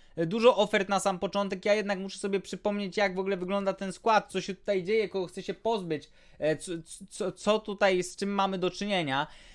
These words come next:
E, i nie ukrywam, że jako, że chciałbym, e, tą karierę skończyć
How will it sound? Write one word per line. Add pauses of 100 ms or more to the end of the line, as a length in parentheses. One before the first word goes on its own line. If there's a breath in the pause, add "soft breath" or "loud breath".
(120)
E,
i
nie
ukrywam,
że
jako,
że
chciałbym,
e, (1200)
tą
karierę
skończyć